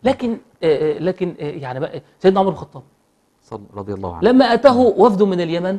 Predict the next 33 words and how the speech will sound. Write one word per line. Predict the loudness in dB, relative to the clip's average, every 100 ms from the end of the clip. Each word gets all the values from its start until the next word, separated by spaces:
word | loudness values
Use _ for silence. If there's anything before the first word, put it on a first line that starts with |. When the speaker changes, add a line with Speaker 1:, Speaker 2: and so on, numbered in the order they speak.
| -8 -8
Speaker 2:
نعم. | -4
Speaker 1:
رضي | -2 -2
الله | -4 -4
تعالى | -6 -6
عنه، | -8 -12 -16 _ -20 _ _ _ _ -6
آه، | -4 -4 -6 -6 -8 -10 -12 -12 -14 -16 -20 _
ليس | -4 -2
معهم | -6 -8
زاد. | -8 -8 -10 _ _ _ _ _ _ _ _ _ _ _ _ _ -20
Speaker 2:
مم. | -20 -20 _ -4
Speaker 1:
قال: | -2
"من | -4
أنتم؟" | -8 -10 -14 -16 _ _ _ _
Speaker 2:
نعم. | -20 -20 _ 0
Speaker 1:
قالوا: | 2 2
"نحن | -2 -4
المتوكلون | -6 -4 -2 -2 0 0 2
على | 0
الله." | 0 0 0 -4 _ _ _ _ _ _ 2
قال: | 4 4
"بل | 2
أنتم | 0 0 -2
المتواكلون." | -2 -4 -2 -2 -2 -4 0 0 -2 -8 _
Speaker 2:
مم. | -20 -18 -20 _ _ _ _ _ _ -4
Speaker 1:
المتوكل | -2 0 2 2 2
على | 0
الله | 2
هو | 4 4
الذي | 6 2 2 2
يغرس | 2 4 2 2
حبة | -2 -4 -2 -2
في | -2 -6 -6
الأرض | -2 2 2